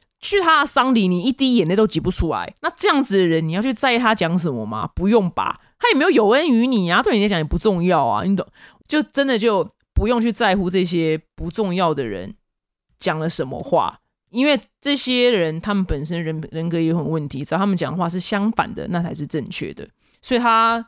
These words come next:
刚刚说什么，什么，什么，什么，什么，什么，我们这个办公室很小，每个人都很单纯，请不要随便臆测别人末世专案，因为这个人非常 care，他，他明明没有被臆测，但备受臆测。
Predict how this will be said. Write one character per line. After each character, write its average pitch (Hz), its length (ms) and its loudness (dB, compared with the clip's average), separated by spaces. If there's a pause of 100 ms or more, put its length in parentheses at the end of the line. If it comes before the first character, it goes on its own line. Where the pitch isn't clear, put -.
刚 202 140 -6
刚 196 140 -2
说 190 140 -4
什 170 80 -8
么， - 160 -10
什 - 100 -10
么， 185 80 -2
什 214 100 -6
么， 240 100 -2
什 254 60 -6
么， 254 180 -2 (380)
什 208 120 -8
么， 220 120 0
什 233 120 -4
么， 214 320 0
我 185 120 -6
们 202 140 -2
这 233 100 -4
个 240 60 -4
办 240 120 -2
公 240 60 0
室 226 100 -4
很 202 120 0
小， 208 80 2
每 170 120 0
个 160 40 0
人 170 60 0
都 208 40 2
很 190 100 0
单 185 120 0
纯， 160 200 -4
请 156 220 -4
不 180 80 -2
要 202 100 2
随 185 160 -2
便 196 140 -2
臆 196 140 -2
测 175 200 -2
别 151 140 -2
人 143 80 -2
末 165 120 -4
世 165 60 -2
专 156 160 -2
案， 156 260 -4
因 208 80 -6
为 202 100 -2 (220)
这 202 100 -8
个 170 60 -2
人 147 120 -6
非 160 100 -8
常 156 120 -8
care， 131 320 -6
他， 156 180 -6 (280)
他 185 100 -6
明 156 160 -4
明 147 60 -8
没 160 80 -4
有 113 260 -8
被 156 120 -2
臆 151 160 -2
测， 135 200 -2
但 147 200 -4
备 151 120 -2
受 143 140 -4
臆 123 120 -8
测。 - 220 -6